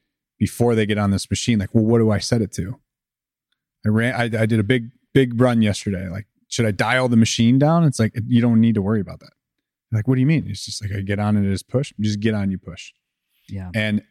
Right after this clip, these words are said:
Speaker 1: instantaneously, you're gonna get a feedback readout on the software that's gonna show you plus or minus, how are you doing compared to yourself last week?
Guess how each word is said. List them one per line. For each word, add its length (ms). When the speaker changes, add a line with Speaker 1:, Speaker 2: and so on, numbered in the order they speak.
Speaker 1:
instantaneously, 920
you're 160
gonna 160
get 200
a 60
feedback 720
readout 440
on 80
the 80
software 400
that's 140
gonna 140
show 240
you 300
plus 260
or 40
minus, 600
how 440
are 100
you 200
doing 400
compared 420
to 40
yourself 380
last 260
week? 340